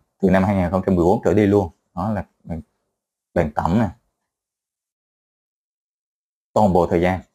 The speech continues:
Thì công thức nó như thế này.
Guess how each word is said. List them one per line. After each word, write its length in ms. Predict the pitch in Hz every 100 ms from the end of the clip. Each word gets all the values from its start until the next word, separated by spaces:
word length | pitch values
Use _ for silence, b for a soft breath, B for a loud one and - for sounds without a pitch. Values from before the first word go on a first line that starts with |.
| _ _ _ _ _ _ _ _ _ _ _ _ _ _ _ _ _ _ _ _ _ _ _ _ -
Thì 80 | -
công 180 | 101 98
thức 160 | 139 -
nó 60 |
như 140 | 135 101
thế 80 |
này. 300 | 107 101 82